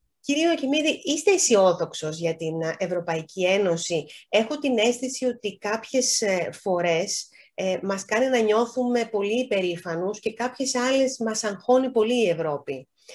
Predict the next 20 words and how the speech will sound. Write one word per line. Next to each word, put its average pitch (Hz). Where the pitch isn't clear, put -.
Όταν, 226
ε, 196
ξέσπασε 214
η 156
κρίση 202
με 196
την, 175
ε, 165
πανδημία 175
και 170
πάρθηκε 196
έτσι 190
αυτή 185
η 196
απόφαση 185
τα 165
εμβόλια 180
να 170
αγοραστούν, 165
ε, 175